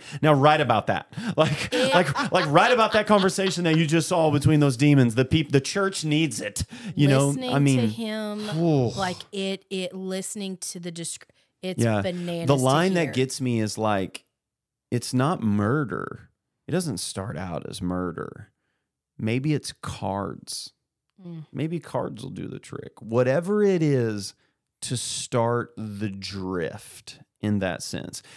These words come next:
Speaker 1: And so I wanna, I didn't prepare you guys for this,
Speaker 2: Oh, this will
Speaker 1: but
Speaker 2: be fun.
Speaker 1: I, I have one, and maybe you don't, but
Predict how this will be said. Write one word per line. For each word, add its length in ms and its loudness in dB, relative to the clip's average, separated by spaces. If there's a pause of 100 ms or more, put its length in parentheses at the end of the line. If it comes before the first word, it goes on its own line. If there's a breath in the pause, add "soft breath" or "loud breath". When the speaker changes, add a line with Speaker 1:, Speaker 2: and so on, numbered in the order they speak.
(140 loud breath)
Speaker 1:
And 100 0
so 120 -4
I 80 -2
wanna, 320 2
I 100 -2
didn't 300 2
prepare 260 4
you 160 2
guys 300 -4
for 100 -10
this, 760 -4
Speaker 2:
Oh, 200 -8
this 160 -10
will 60 -4
Speaker 1:
but 200 6
Speaker 2:
be 60 -12
fun. 180 -12 (260)
Speaker 1:
I, 80 -18 (640)
I 240 4
have 440 2
one, 260 -2
and 80 -2
maybe 200 -4
you 100 -4
don't, 300 -6 (300)
but 400 0